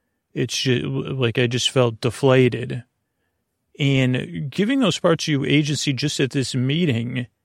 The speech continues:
just helps calm them down and, and actually makes them feel va-, valid. But then you also kinda see it, uh, so you say to the critic, "O-,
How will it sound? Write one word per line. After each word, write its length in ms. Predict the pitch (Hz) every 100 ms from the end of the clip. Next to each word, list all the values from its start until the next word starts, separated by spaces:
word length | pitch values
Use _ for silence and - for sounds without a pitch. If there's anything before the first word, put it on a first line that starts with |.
| _ -
just 200 | 185 -
helps 200 | 208 -
calm 300 | 180 170 175
them 160 | 135
down 260 | 127 156 147
and, 300 | 117 127 127
and 200 | 131 131
actually 320 | 143 - 147
makes 280 | 131 135 -
them 100 | 135
feel 320 | - 143 127
va-, 360 | 117 120 123 131
valid. 640 | 135 123 131 139 196 190
But 140 | 156 156
then 180 | 160
you 100 | 160
also 240 | 147 139 147
kinda 260 | - 135
see 400 | 113 - - 147
it, 220 | 127 - 135
uh, 360 | 131 120 127 113 _ _ _ _ _ _ _ _ _ _ _ _ _ _
so 160 | - -
you 80 |
say 320 | 160 156 135 135
to 80 |
the 120 | 135 127
critic, 380 | 135 127 -
"O-, 340 | 139 - 143